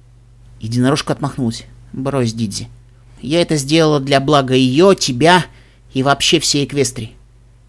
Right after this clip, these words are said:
Принцесса Селестия не стала бы ради обычной, даже очень талантливой единорожки снаряжать экспедицию в прошлое. Обманывать и заставлять нельзя, даже для высоких целей».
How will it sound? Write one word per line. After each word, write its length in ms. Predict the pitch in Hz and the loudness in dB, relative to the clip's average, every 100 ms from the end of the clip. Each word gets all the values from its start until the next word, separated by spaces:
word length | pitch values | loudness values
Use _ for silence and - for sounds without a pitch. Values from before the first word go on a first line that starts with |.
| - - | -20 -8
Принцесса 560 | 131 127 120 156 - 135 | -4 -2 -2 -2 -2 -2
Селестия 580 | - 147 156 156 - | -2 0 0 -2 -4
не 120 | 143 147 | -4 -4
стала 360 | - 165 143 | -2 0 2
бы 160 | 131 131 | 2 2
ради 240 | 139 127 | 0 0
обычной, 520 | 131 131 143 - 113 - - - - - | -2 -2 -4 -6 -10 -12 -20 -20 -20 -4
даже 320 | 139 170 196 - | 2 4 4 0
очень 460 | 233 240 233 190 156 | 6 6 6 4 2
талантливой 680 | 156 175 202 190 165 151 151 | 2 4 4 2 0 2 2
единорожки 600 | 143 151 151 196 - - | 0 0 2 0 0 -6
снаряжать 520 | - 147 151 165 170 | -4 -2 0 0 -2
экспедицию 580 | 156 - 147 165 - 156 | -4 -4 -4 -4 -4 -6
в 40 | |
прошлое. 500 | - 170 160 - 120 - - - _ _ _ _ - - | 0 0 0 -2 -10 -12 -20 -20 _ _ _ _ -20 -16
Обманывать 720 | 135 135 135 151 170 160 147 139 | -10 -10 -8 -6 -4 -6 -6 -8
и 20 | |
заставлять 500 | 135 - 139 151 - | -8 -6 -4 -4 -6
нельзя, 380 | 147 139 151 143 - - - _ - _ - - | -8 -4 -6 -6 -14 -20 -20 _ -20 _ -20 -16
даже 340 | 127 151 143 143 | -6 -2 0 -2
для 180 | 139 | -4
высоких 500 | 143 147 165 - 117 | -4 -4 -6 -6 -10
целей». 420 | - - 131 113 | -6 -2 0 -2